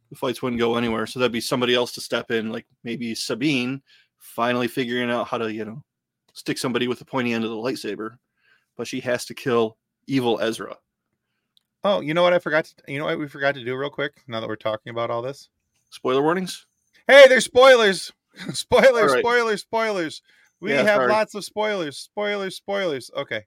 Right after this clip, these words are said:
Speaker 2: I did
Speaker 1: If
Speaker 2: my
Speaker 1: I
Speaker 2: best.
Speaker 1: just spoil the thirty-year-old novel, I'm really sorry. <laughs>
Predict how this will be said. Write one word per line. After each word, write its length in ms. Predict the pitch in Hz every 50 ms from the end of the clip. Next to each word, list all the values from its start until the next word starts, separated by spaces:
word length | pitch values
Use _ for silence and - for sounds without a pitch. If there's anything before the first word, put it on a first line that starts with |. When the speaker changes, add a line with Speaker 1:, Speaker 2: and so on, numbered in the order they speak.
| _ _
Speaker 2:
I 40 | - 123
did 120 | 127 120
Speaker 1:
If 80 | 151 -
Speaker 2:
my 40 | 160
Speaker 1:
I 40 | 147
Speaker 2:
best. 40 | 165
Speaker 1:
just 120 | 226 -
spoil 320 | - - 226 220 214 208 196
the 80 | 175
thirty-year-old 520 | - - 190 180 175 185 180 175 175 170 151
novel, 300 | 156 156 147 143 143 90
I'm 200 | - 110 110 110
really 280 | - 117 117 117 117 113
sorry. 340 | - - 87 73 73 - _ _ _ _ _ _ _ _ _ _ _ _ _ - -
<laughs> 100 | -